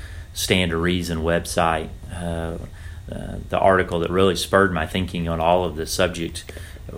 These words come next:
was just entitled, "Never Read a Bible Verse."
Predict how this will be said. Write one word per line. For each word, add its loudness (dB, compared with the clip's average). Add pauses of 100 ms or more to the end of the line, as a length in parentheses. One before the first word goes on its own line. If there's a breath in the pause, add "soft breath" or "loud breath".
(140)
was -2 (200)
just 0
entitled, 4 (280 loud breath)
"Never 4
Read 2
a 2
Bible 4
Verse." -2